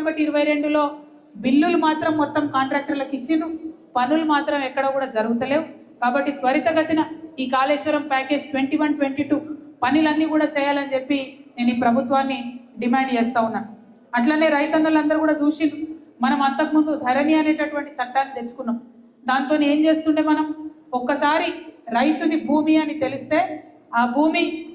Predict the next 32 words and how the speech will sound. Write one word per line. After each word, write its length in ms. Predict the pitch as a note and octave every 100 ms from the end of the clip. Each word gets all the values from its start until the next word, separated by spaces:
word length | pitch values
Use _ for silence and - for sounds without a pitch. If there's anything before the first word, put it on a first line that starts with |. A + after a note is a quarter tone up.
| A#3+
మనం 180 | C4 C#4+ C4
బీరువాలేసి 520 | D4+ D#4 D#4 D#4 D#4 C#4
తాళం 220 | C4+ D4 D4+
వేసుకున్నట్టే 540 | - D4 C#4 D4+ D4 D4 - - -
మంచిగా 240 | A#3+ A#3+ C4 B3
భద్రంగా 380 | B3 D4 D4 C#4+
రైతు 180 | B3 B3 B3
పేరు 160 | C4 C4
మీద 100 | B3 G#3+
ఉండే. 160 | A3 G#3 - - - - -
కానీ 200 | C4 D4+ D#4+
ఇప్పుడు 180 | D#4 D#4+
కాంగ్రెస్ 360 | C#4 D4 D#4 D#4 D#4
పార్టీ 220 | D4+ D4+
వచ్చి 220 | C#4+ D#4 F4 - - - -
మళ్ళా 200 | B3+ D4 D4
ఆ 40 | D4
చట్టాన్ని 380 | C#4 C#4 D#4 D4+ C4+
మార్చింది. 400 | C#4 - C4+ - - - - - B3+
ఏం 80 | D4+
చేస్తారట, 460 | D#4 D#4 D#4+ D#4 D#4+ E4 - - - - A#3
మళ్ళా 260 | B3 D4 E4 E4 - - - - B3
ఈ 20 | C#4+ A#3
భూమి 300 | D#4 D#4+ F4 D#4+ C4+ C4+
ఈ 60 | C4
రైతుదని 440 | C4 D#4 D#4 D4+ C#4+
తెలిసిన 300 | A#3+ A#3 D4+ D4+
తర్వాత 280 | D4 D4+ D#4 D4+
కూడా 160 | E4+ F4 - - - - _
ప్రతి 260 | A#3+ A#3+ E4+ F4
సంవత్సరం 400 | D#4+ D#4+ E4 E4+ - - - _ A#3
మళ్ళా 200 | C4 D4+